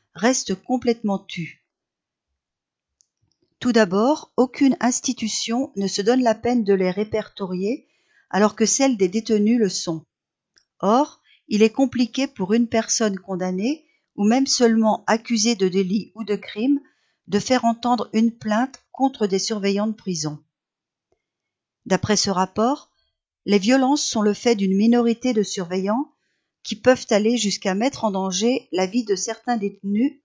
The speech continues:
parmi les plus fragiles. Mais tout le système est organisé pour couvrir les violences des gardiens. La prison est un monde fait de rapports de force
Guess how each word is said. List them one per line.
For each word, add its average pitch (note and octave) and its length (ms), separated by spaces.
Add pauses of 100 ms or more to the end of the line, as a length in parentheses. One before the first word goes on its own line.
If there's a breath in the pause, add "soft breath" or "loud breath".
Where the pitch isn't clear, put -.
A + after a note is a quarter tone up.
parmi G#3 280
les F#3 100
plus A3+ 200
fragiles. E3 540 (1300)
Mais F#3 100
tout D4 180
le C#4 120
système A#3+ 600 (120)
est G3 200
organisé A3+ 600
pour - 320
couvrir A3+ 580
les G3 140
violences G3 420
des F3 120
gardiens. D#3+ 440 (1800)
La F#3 100
prison A#3+ 580
est - 180
un G3+ 100
monde A3 400
fait - 240
de G#3+ 100
rapports G3+ 380
de G3 80
force - 640